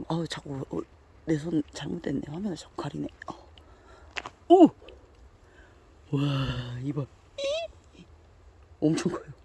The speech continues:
어우, 꽤 이쁘다. 얘는 내가, 아, 집으로, 어, 데리고 가요. 어, 화면도 안 꺼지고, 아, 난리네, 이거. 어, 잠깐만요. 어, 노이키핑.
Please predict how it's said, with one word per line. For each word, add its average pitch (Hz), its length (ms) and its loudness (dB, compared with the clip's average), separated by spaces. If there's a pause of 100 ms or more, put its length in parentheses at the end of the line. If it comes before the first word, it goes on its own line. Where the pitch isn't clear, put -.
(840)
어우, 160 320 4 (580)
꽤 139 100 0
이쁘다. - 380 -6 (920)
얘는 208 300 -2
내가, 202 320 -2
아, 190 180 -4
집으로, 185 500 -6
어, 185 100 -6 (340)
데리고 180 200 -4
가요. 185 240 -2 (1800)
어, - 40 -2 (240)
화면도 247 320 0
안 170 80 0
꺼지고, - 420 -6 (180)
아, 202 120 -8
난리네, 190 380 -4 (120)
이거. 208 180 -6
어, - 840 -12
잠깐만요. 294 500 6
어, - 360 -4 (460)
노이키핑. 208 560 -6